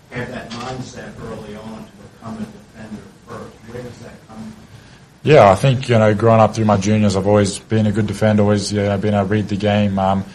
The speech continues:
Speaker 2: quick hands, quick feet. So, you know, I think, um, you know, being able to defend, you know, helps you a lot, and it's, you know, coming a, coming a lot, you see it a lot more in, uh, today's N B A. And, um, for me, showing that, you know, I can defend multiple positions, you know, that's,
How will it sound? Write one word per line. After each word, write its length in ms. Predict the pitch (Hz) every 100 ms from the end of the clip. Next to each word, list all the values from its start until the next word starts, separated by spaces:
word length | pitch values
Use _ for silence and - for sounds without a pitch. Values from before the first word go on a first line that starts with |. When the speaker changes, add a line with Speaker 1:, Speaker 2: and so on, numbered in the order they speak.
| - -
Speaker 2:
quick 200 | 113 -
hands, 320 | 104 110 104
quick 220 | - 104
feet. 300 | - 107 104
So, 360 | - 104 101 98 - _ _ -
you 60 |
know, 60 | 101
I 40 |
think, 260 | 92 120 110
um, 500 | 107 101 95 95 104 113
you 80 | 110
know, 160 | 98 95
being 200 | 110 107
able 160 | 101
to 60 | 95
defend, 420 | 101 - 104 101
you 80 | 95
know, 80 | 95
helps 280 | 98 101
you 80 | 104
a 40 | 95
lot, 200 | 98 101 -
and 120 | 95
it's, 140 | 92 -
you 60 |
know, 140 | 95 92
coming 280 | 104 104
a, 160 | 101 98 - - _
coming 220 | 113 107
a 40 | 104
lot, 140 | 110 117
you 100 | 110
see 120 | 101
it 60 | 120
a 40 |
lot 140 | 110 110
more 300 | 107 113 107
in, 140 | 101
uh, 300 | 104 101 95
today's 280 | 90 101 95
N 140 | 98 95
B 140 | 95
A. 240 | 101 98
And, 140 | 92 90 - - _ -
um, 220 | 92 92
for 140 | -
me, 200 | 101 107
showing 360 | 104 107 101 101
that, 180 | 101 101 - _ _
you 60 |
know, 80 | 95
I 80 | 95
can 160 | 92 95
defend 340 | 90 101 98
multiple 400 | 101 101 - 98
positions, 500 | 95 92 101 107 98
you 60 | 95
know, 100 | 95
that's, 360 | 98 98 -